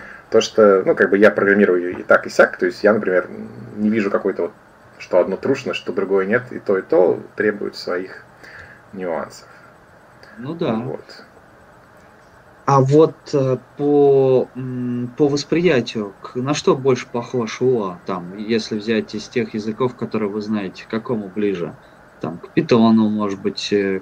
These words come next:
Speaker 2: к JavaScript?
Speaker 1: Ой.
Speaker 2: Нет?
Speaker 1: На Python ничто не похоже.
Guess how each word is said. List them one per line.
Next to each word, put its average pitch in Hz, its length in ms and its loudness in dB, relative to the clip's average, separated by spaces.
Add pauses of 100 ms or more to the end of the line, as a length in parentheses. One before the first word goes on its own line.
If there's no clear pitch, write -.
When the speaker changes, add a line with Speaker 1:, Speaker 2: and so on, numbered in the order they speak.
Speaker 2:
к - 140 -14
JavaScript? 107 680 0 (240)
Speaker 1:
Ой. 95 240 -10 (640)
Speaker 2:
Нет? 127 200 2
Speaker 1:
На - 40 -6
Python 92 360 -8
ничто 90 260 -4
не 90 100 -4
похоже. - 440 -6